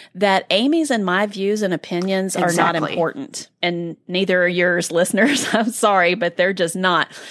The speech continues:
Speaker 1: The only thing that matters for any of us is what Scripture says.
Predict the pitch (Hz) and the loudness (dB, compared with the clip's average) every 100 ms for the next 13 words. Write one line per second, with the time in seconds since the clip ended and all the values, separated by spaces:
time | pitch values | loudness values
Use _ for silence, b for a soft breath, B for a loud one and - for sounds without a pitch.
0 | B 208 196 202 269 294 262 254 233 196 | B -4 0 0 0 0 0 0 0 0
1 | 190 196 185 - 170 _ - 254 311 269 | -2 -2 -4 -4 -6 _ 0 2 4 4
2 | 170 135 71 - - 175 170 165 160 175 | 2 0 -2 -4 -6 -4 -4 -6 0 2
3 | 180 - - - - 165 - - 127 - | 2 -2 -8 -8 -4 -4 -4 -6 -6 -6
4 | - - 143 - | -6 -2 -2 -4